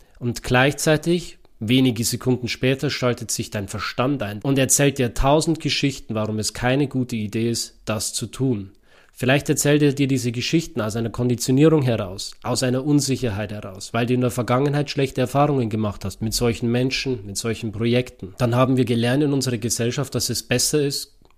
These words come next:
sicherer auf unseren Verstand zu hören. Im Human Design geht man aber davon aus, dass unser Körper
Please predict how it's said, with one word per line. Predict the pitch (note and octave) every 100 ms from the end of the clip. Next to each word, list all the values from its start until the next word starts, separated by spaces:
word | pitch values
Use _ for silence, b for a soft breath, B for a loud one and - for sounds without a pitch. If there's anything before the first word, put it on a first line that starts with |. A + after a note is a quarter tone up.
| -
sicherer | - - B2 - C3 C3 C3+ -
auf | B2+ A#2+
unseren | C3 B2 B2
Verstand | B2+ - C3+ C#3
zu | C3+
hören. | G#2 G2 F#2
Im | C3
Human | D3 F#3 E3+
Design | C#3 - D3 E3
geht | D3+ D3
man | C3+
aber | B2 A#2+
davon | C3 D#3 - B2+
aus, | A2+ C#3+ D3+ - -
dass | B2 A#2+
unser | B2 A#2+ A2+
Körper | - E3 G#3 - A#2+ -